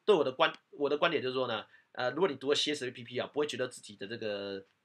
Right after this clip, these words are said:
专业不足的话呢，啊，这，这个人可能这样，这个人可能，可能，呃，不够有自觉哈。好，比方说你看到，像这个，这是西元的一些测试，测验题，我们来看看啊。好，那这个呢，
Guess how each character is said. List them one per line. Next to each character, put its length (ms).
专 180
业 80
不 140
足 160
的 80
话 160
呢， 60
啊， 180
这， 140
这 140
个 100
人 140
可 80
能 40
这 40
样， 140
这 120
个 80
人 80
可 80
能， 240
可 120
能， 160
呃， 760
不 100
够 180
有 140
自 200
觉 260
哈。 200
好， 240
比 80
方 80
说 80
你 80
看 80
到， 320
像 140
这 80
个， 240
这 100
是 140
西 260
元 140
的 120
一 60
些 80
测 160
试， 260
测 140
验 80
题， 220
我 80
们 40
来 80
看 80
看 40
啊。 120
好， 340
那 340
这 160
个 120
呢， 340